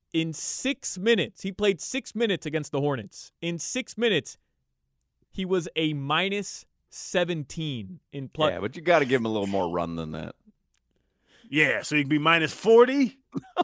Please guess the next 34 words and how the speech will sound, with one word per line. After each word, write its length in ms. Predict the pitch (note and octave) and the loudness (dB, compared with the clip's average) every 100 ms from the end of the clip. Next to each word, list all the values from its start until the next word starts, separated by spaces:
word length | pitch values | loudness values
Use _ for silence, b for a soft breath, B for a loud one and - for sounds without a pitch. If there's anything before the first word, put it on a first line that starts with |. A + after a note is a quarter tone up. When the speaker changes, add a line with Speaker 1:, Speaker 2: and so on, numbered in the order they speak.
| A5 | 2
Speaker 2:
Oh, 80 | A#3+ | 2
you 160 | D#3+ D3 | 2 -2
gotta 320 | F3 F#3+ - | -4 -6 -4
give 220 | E3+ G3 | -2 0
him 40 | F#3 | 0
a 60 | |
little 220 | F3 F#3+ | -2 -2
more 260 | F#3 E3+ D#3+ | 0 2 2
run 300 | D3+ E3+ D#3+ | 2 0 0
than 160 | C3 G#2+ | -6 -4
seven 400 | - A#2+ A#2+ G2+ | -4 -2 -4 -6
minutes. 460 | G2+ G2 - _ _ _ _ D3 - - | -6 -8 -12 _ _ _ _ -20 -20 -12
Speaker 1:
Do 80 | F3 | -8
you 100 | A#3+ | -2
know 220 | C4 B3 | 0 0
how 320 | - F3 G#3+ | 2 2 2
hard 320 | E3 F#3 A3 | 4 4 4
it 100 | F#3+ | 4
is? 140 | F#4+ G#4+ | 4 6
Speaker 2:
What? 440 | C5 B4 - - - | 6 4 2 -6 -14
Speaker 1:
You 140 | E3+ A3 | -6 2
know 120 | C4 | 2
how 280 | E3 G3+ A3+ | 4 4 6
hard 240 | F#3 G#3+ | 4 4
it 120 | G3 D3 | 2 -2
is 140 | C3+ | -6
to 80 | - | -8
play 260 | - D#3 D#3 | -2 0 0
six 580 | - - C4 - - G#3+ | -4 -6 -6 -6 -10 -2
minutes 380 | A#3+ A3+ F#3+ | 0 0 -2
in 80 | F3 | -4
a 40 | E3 | 0
basketball 580 | E3 F3+ - D3+ C#3 | 0 0 -2 0 0
game, 420 | B2+ B2 A#2 A#2 | 0 -4 -4 -8